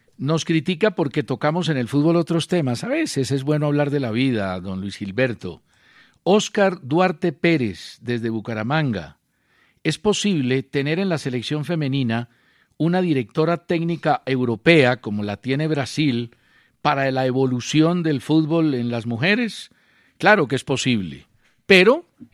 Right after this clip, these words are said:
la Difútbol decidió poner a Nelson Abadía, que entre otras cosas le ha ido bien. Brian Aparicio,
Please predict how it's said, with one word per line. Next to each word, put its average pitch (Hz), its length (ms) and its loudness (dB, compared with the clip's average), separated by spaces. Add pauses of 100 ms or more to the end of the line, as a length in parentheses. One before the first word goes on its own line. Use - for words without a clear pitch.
la 160 180 -2
Difútbol 147 480 -2
decidió 170 500 0
poner 151 360 2
a 127 80 -4
Nelson 117 360 -4
Abadía, 123 480 2
que - 160 -8
entre 104 180 -4
otras 147 260 -4
cosas 135 480 0 (420)
le 127 180 -2
ha 117 40 0
ido 123 240 0
bien. 117 460 0 (480)
Brian 190 460 2
Aparicio, 135 760 -2